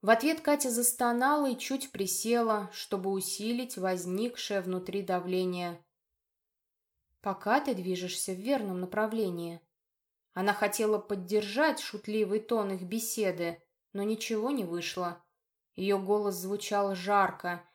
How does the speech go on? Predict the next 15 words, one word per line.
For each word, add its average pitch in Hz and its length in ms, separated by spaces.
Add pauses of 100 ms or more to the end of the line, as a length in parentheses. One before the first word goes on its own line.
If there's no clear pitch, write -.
(140)
немного 214 440
задушенно, 185 1000 (220)
а 185 100
в 185 100
конце 196 500
вообще 190 540
перерос 185 580
в - 100
стон. 180 480 (1300)
Дима 233 340
вжался 226 500
лицом 220 540
в 190 80
ее 202 180
живот, 202 600